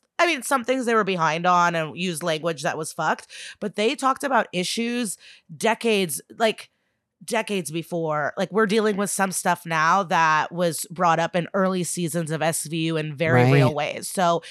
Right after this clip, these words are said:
Speaker 1: it's really educational. It pushes the limits. It makes people think about things. And obviously you could watch it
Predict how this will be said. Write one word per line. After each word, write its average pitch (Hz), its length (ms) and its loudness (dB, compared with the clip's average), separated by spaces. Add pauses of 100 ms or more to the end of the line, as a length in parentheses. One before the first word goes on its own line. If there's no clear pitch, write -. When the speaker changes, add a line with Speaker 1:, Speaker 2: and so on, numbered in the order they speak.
(240)
Speaker 1:
it's 185 200 -6
really 233 360 -2
educational. 190 840 0
It 180 120 0
pushes 202 340 -4
the 175 100 -4
limits. 185 440 -4
It 160 80 -8
makes 185 200 -8
people 196 240 -6
think 165 300 -6
about 196 260 2
things. 220 320 -4
And 220 140 -4
obviously 233 460 -2
you 208 60 -4
could 202 140 -6
watch 165 300 -2
it 170 260 -4